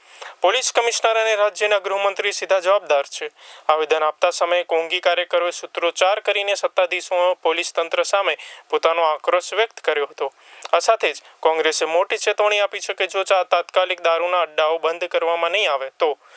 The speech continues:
સુરત શહેર કોંગ્રેસ સમિતિ દ્વારા જનતા રેડ કરવામાં આવશે.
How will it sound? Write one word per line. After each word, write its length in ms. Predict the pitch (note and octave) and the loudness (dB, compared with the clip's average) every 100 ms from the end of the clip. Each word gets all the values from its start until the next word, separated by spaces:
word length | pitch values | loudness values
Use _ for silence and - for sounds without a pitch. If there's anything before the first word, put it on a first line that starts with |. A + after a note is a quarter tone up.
| - - | -18 -8
સુરત 380 | - F3 G3+ | -2 2 2
શહેર 380 | - F#3+ F3 F#3 | 2 2 2 0
કોંગ્રેસ 380 | F3+ E3 D#3+ F3+ | 0 0 0 -2
સમિતિ 440 | - F#3+ F#3 F#3 D#3+ | -2 -2 -2 -2 0
દ્વારા 260 | E3+ D#3 - - _ | 2 0 -4 -14 _
જનતા 340 | - E3 D#3+ G3+ | -4 -2 2 2
રેડ 200 | F3+ F3+ | 0 -2
કરવામાં 420 | E3 D3+ D#3+ E3 | -2 0 2 0
આવશે. 280 | D#3+ - | 0 -6